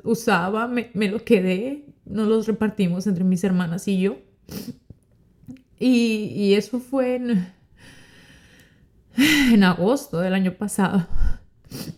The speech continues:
Y, y fue muy difícil. Y ahora que fui este año, a principios de, de enero, o sea, la sensación es la misma. Ver el nombre ahí de, de mi viejo, que descanse en paz, pues,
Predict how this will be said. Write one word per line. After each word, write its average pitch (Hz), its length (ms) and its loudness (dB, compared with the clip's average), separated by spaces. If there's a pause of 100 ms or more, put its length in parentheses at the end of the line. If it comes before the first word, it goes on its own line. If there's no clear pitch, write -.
(640)
Y, 202 420 4
y 226 140 0
fue 214 160 2
muy 285 160 2
difícil. - 560 -4 (320)
Y 202 140 2
ahora 202 340 2
que 240 140 0
fui 180 280 2
este 180 260 0
año, 180 320 0
a 175 100 -8
principios 190 560 -2
de, 180 360 -2 (840)
de 190 200 4
enero, 190 340 4 (1000)
o 262 80 -2
sea, 240 140 2
la 220 120 6
sensación 233 500 0
es 208 100 2
la 202 100 2
misma. 170 420 -2 (1000)
Ver 190 180 2
el 202 140 2
nombre 196 280 2
ahí 190 200 0
de, 185 420 -2
de 175 140 2
mi 196 160 8
viejo, 170 360 2
que - 100 -20
descanse 170 420 0
en 175 100 -2
paz, 170 220 -10
pues, 185 340 -8